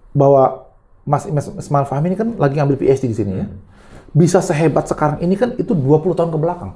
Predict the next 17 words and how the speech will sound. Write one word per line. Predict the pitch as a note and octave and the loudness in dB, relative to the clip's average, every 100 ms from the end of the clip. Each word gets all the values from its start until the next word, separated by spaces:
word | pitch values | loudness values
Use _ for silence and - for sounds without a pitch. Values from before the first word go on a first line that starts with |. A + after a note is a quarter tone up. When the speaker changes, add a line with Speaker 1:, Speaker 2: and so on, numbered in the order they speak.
| - | -4
Speaker 2:
Dan | A2 G#2 | -4 -2
itu | C#3+ | -2
kontribusi | A#2 G#2 A2 F#2+ G2+ | -2 0 0 0 0
banyak | F2 E2+ | -2 -4
orang. | A#2 G#2 | -6 -6
Speaker 1:
Banyak | F2+ A2+ A2 | -4 -4 -4
orang. | G2+ G2 - | -8 -8 -6
Dua | C3 C3 | -2 0
tahun | B2+ | 0
ke | B2+ | -2
belakang, | A#2 A2 - | -2 -4 -2
dari | A#2 A#2+ | 2 2
guru-guru, | A#2 B2+ B2 A#2+ C3+ C3+ | 2 4 4 4 4 4
orang | B2+ A#2+ | 2 0
tua, | - C#3+ B2 | 2 4 4
Speaker 2:
Pokoknya | C3 | 4
semua | B2+ | 2